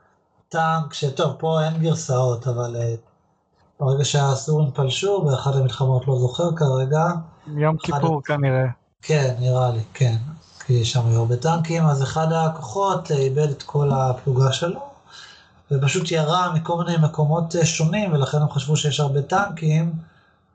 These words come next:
Speaker 1: ובסוף,
Speaker 2: אה.
Speaker 1: אה, כן, הוא, אה, עצר אותם. אז מה, מה היה עד הבא? אתה תרצה לעשות משחק היסטורי, אתה תרצה לעשות משחק משעמם, אה, משעשע? תרצה אולי לעשות את Crazy Space Invaders בתלת מימד עם יוניטי?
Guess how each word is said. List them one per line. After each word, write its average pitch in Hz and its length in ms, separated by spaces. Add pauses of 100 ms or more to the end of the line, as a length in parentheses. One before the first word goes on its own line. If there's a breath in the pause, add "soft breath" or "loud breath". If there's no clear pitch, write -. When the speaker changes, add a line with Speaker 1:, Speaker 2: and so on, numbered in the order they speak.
(140)
Speaker 1:
ובסוף, 135 880
Speaker 2:
אה. 135 60
Speaker 1:
אה, 127 200 (400)
כן, 127 240
הוא, 120 360
אה, 120 160 (100)
עצר 147 280
אותם. 135 280
אז 139 220
מה, 175 280
מה 175 100
היה 185 260
עד 180 100
הבא? 151 460
אתה 147 80
תרצה 139 260
לעשות 139 220
משחק 135 300
היסטורי, 170 400
אתה 165 80
תרצה 131 140
לעשות 131 160
משחק 139 260
משעמם, 139 540
אה, 135 220
משעשע? 147 400 (340 loud breath)
תרצה 151 360
אולי 185 220
לעשות 160 580
את 160 60 (500)
Crazy 180 600
Space 185 320
Invaders 160 640
בתלת 151 360
מימד 147 380
עם 135 180
יוניטי? 208 280